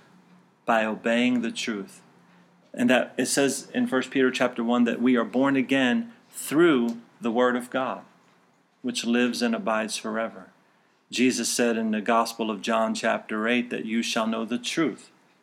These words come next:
and the truth shall make you free. So there's that sanctifying power of the word of God within us, okay? And if we tie it all together thus far, God was the Word in the beginning. God became flesh and dwelt among us.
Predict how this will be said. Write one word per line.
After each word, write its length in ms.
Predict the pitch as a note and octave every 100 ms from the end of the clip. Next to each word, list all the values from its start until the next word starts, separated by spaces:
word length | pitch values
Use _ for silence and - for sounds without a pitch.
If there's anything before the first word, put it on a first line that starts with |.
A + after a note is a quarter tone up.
| _ _ _ _
and 160 | B2 A2
the 60 |
truth 480 | G#2 - D#3+ B2 A#2+ - _
shall 260 | - A2+
make 300 | A2 G2+ -
you 80 | G#2
free. 560 | F#2+ - C3 G2+ F2 F2 _ _ _ _
So 160 | -
there's 220 | B2 A#2+ A#2+
that 200 | A2+ -
sanctifying 760 | - C3+ C3 A#2+ B2 A2+ G#2+
power 440 | - - C3 A#2+ G#2
of 220 | A2+ F#2+
the 80 | G#2+
word 260 | G#2 G#2+
of 200 | G#2 -
God 420 | - C3+ G#2 F#2+ F#2+ _ _ _ _ _ _ _
within 380 | A#2 A2+ C3+ A2
us, 400 | F#2+ - - - - _ _
okay? 320 | A2+ A2 A2+ A#2 - - - _ _
And 120 | - A#2
if 80 |
we 100 | A#2+
tie 300 | A#2 - C3+
it 60 | C3
all 180 | B2+ B2
together 400 | A2+ B2 A#2 A#2+
thus 300 | A2 G#2 -
far, 400 | - A#2 A#2+ C3 - -
God 300 | - B2 B2+
was 220 | B2+ C3 A2
the 120 | B2
Word 360 | A#2 C3 C3+
in 120 | B2+ B2
the 40 |
beginning. 600 | A2 A#2 B2 B2+ C3+ C3+
God 320 | A#2 B2 B2+
became 400 | B2 B2 C3 B2
flesh 420 | A#2+ B2+ C3 -
and 100 | B2
dwelt 240 | A2+ B2 B2+
among 380 | B2 B2 B2+ C3+
us. 300 | C#3+ -